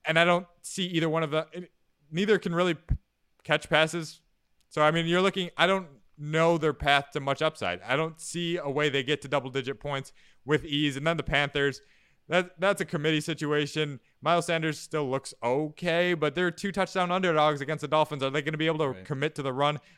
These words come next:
Speaker 1: on any kind of regular basis? So you're begging for, like, a, one of those weird six catch for forty yard days from Sanders, which I guess could happen. We've seen the involvement in the pass game. It's just not something I'm willing to bet on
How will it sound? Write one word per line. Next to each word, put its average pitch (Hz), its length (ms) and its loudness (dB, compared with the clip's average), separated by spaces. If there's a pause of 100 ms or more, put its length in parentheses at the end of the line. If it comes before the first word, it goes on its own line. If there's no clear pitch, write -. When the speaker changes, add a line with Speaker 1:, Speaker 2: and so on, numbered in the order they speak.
Speaker 1:
on 135 100 -4
any 156 180 -2
kind 151 200 2
of 135 60 -2
regular 143 280 0
basis? 143 380 -2
So 156 80 -4
you're 151 220 -2
begging 139 680 0
for, 143 440 0
like, 139 240 0
a, 117 260 2 (400)
one 156 160 -2
of 151 40 -2
those 143 300 2
weird 139 460 -4
six - 360 -8
catch 143 360 0
for 123 160 -14
forty 143 380 -6
yard 131 300 2
days 147 220 0
from 143 260 -10 (140)
Sanders, 151 400 -4
which 143 140 -6
I 151 100 -2
guess 165 260 0
could 156 240 -2
happen. 151 280 2
We've 131 140 -6
seen 143 180 -6
the 139 100 -4
involvement 131 520 -2 (320)
in 147 160 -2
the 139 80 -4
pass 131 260 4
game. 143 160 -6
It's 131 100 -6
just 135 120 -8
not 139 160 -4
something 131 260 -6
I'm 123 140 -6
willing 131 240 -6
to 117 60 -4
bet 123 200 0
on 127 220 0